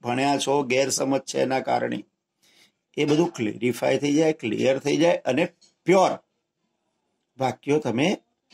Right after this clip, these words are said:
તૈયાર કરી શકો. હવે હું અહીંયા કેટલાક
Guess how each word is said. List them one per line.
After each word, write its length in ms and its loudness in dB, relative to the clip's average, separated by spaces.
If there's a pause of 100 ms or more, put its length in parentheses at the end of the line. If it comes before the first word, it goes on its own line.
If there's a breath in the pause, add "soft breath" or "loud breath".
તૈયાર 380 0
કરી 240 -12
શકો. 400 -12 (920)
હવે 160 4
હું 220 6
અહીંયા 180 4
કેટલાક 520 -2